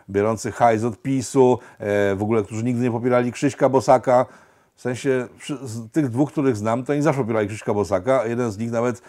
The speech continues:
likwidował z pitu, w sensie fragmenty antykonfiarskie, e, mówiąc, że to tak nie można robić, bo oni są zrozpaczeni później, jak Otokieł szkaluje Konfederację i dzwonią do redakcji w sensie. Także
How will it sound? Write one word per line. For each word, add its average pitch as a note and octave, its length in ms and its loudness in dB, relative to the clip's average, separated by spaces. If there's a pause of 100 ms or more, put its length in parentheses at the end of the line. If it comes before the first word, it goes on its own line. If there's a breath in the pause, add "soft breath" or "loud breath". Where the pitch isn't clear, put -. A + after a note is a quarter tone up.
(160 loud breath)
likwidował A#2 640 0
z - 120 -10
pitu, C3 300 -4
w G2+ 100 -6
sensie B2+ 560 2
fragmenty A#2 680 -2
antykonfiarskie, A#2 1200 0 (300 loud breath)
e, G#2+ 260 -4
mówiąc, B2 460 0
że A2+ 280 0
to B2 480 -2 (260)
tak A2+ 180 -2
nie A2+ 100 -4
można A2+ 300 0
robić, B2 320 0
bo A2 240 -2
oni A#2 240 -6
są A2 300 -6 (240 soft breath)
zrozpaczeni A2 600 -2
później, A2+ 400 -4
jak G#2+ 260 -2
Otokieł A2 500 -4
szkaluje A2 420 -2
Konfederację G#2 600 -2
i - 20 -4
dzwonią G2+ 440 -2
do G2+ 120 -2
redakcji G2+ 360 -2
w - 40 -12
sensie. F#2 280 -6 (540 loud breath)
Także A2+ 320 -4